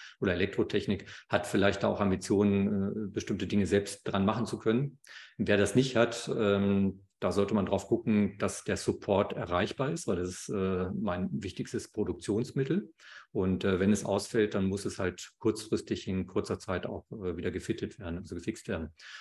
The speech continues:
Und, ähm, die Wertigkeit oder die Langlebigkeit einer Maschine, also die, die Grundtechnik ist, glaube ich, auch unabhängig von der Marke oder der,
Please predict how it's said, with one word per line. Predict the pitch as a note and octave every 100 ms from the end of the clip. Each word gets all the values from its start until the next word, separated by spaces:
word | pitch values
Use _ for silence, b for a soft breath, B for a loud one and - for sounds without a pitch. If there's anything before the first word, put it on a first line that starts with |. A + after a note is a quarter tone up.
| B
Und, | A#2 F#2+ G2 G2 F#2
ähm, | G#2 F#2+ F#2 F2+ - _ _ _ _ _ _ _ _ _ _ _ -
die | G3+ D3 G2+ G2
Wertigkeit | G#2+ - - A#2+ A#2+
oder | G#2+ F#2+
die | F#2
Langlebigkeit | F#2+ C3+ - A2 A2 G2+ - - G#2 A2
einer | G2+
Maschine, | G2 F#2+ A2 G2+ G2+
also | F2
die, | F#2+ - -
die | G#2
Grundtechnik | E2+ B2+ - A2 G2 A2 F2+ -
ist, | E2 - -
glaube | F2 F#2+
ich, | F#2 - -
auch | G2 - -
unabhängig | - G2+ F#2+ G2 G2 F#2 -
von | G2 F#2+ F#2 F#2 - -
der | F2+
Marke | F2+ F2 G2+ G2+ G#2+
oder | G#2 F#2+ F2+
der, | F#2 F2 F2+ D#2+